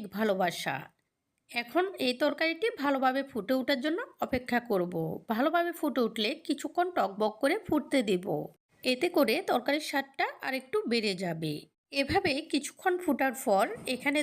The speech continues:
দুই চা চামচ চিনি উপরে ছড়িয়ে দিব আর বেশ কিছুটা ধনেপাতা কুচিয়ে কেটে রেখেছি সেগুলোও উপরে ছড়িয়ে দিব। এখন এগুলোকে নেড়ে ভালোভাবে মিশিয়ে দিব আর চুলার আগুনটি নিভিয়ে দিব। এভাবে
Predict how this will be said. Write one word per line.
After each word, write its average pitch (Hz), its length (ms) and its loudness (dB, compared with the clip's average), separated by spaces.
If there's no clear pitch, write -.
দুই 214 200 -2
চা 285 140 2
চামচ 302 240 0
চিনি 220 260 2
উপরে 254 240 2
ছড়িয়ে 226 380 0
দিব 202 160 -4
আর 220 160 0
বেশ 240 160 2
কিছুটা 339 300 0
ধনেপাতা 220 500 0
কুচিয়ে 277 420 -2
কেটে 226 280 0
রেখেছি 262 320 -2
সেগুলোও 226 540 2
উপরে 285 240 4
ছড়িয়ে 240 420 4
দিব। 170 160 0
এখন 339 220 4
এগুলোকে 311 340 2
নেড়ে 233 280 4
ভালোভাবে 262 380 2
মিশিয়ে 240 440 0
দিব 175 160 -2
আর 247 80 2
চুলার 320 320 4
আগুনটি 320 300 2
নিভিয়ে 214 380 2
দিব। 170 140 -2
এভাবে 311 300 2